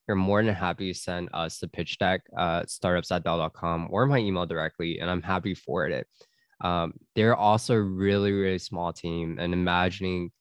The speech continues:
how many customers or people that we talk to on a daily basis, um, at the minimum, I can guarantee they can look at it for you.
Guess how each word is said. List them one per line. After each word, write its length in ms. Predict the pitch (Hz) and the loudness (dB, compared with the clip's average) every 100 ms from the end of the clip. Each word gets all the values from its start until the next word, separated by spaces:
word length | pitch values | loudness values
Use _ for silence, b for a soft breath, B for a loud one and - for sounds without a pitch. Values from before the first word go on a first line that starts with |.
| _ _ | _ _
how 200 | - 92 | -6 -2
many 180 | 92 92 | 2 0
customers 520 | - 87 - 85 85 85 | 0 -4 -2 -2 -2 -4
or 80 | |
people 220 | - 85 85 | -6 -4 -4
that 120 | 82 | -4
we 100 | 80 | -6
talk 280 | - 76 - | -4 -6 -4
to 240 | 101 110 120 | -6 -4 -4
on 140 | 107 | -4
a 20 | 104 | -2
daily 200 | 107 98 | -2 0
basis, 500 | 98 101 120 117 - _ _ _ _ _ 92 | 0 0 -2 -4 -12 _ _ _ _ _ -6
um, 180 | 92 | -4
at 140 | 101 98 | -2 -2
the 40 | |
minimum, 460 | 107 101 101 98 95 | 0 2 2 0 0
I 100 | 92 | 0
can 140 | 92 90 | 0 -2
guarantee 380 | 92 85 85 87 | 0 0 -2 -4
they 120 | 82 | -4
can 180 | - 80 | -4 -6
look 220 | 78 - | -6 -6
at 160 | 69 71 | -6 -6
it 80 | - | -10
for 160 | 85 | -8
you. 220 | 71 62 | -6 -8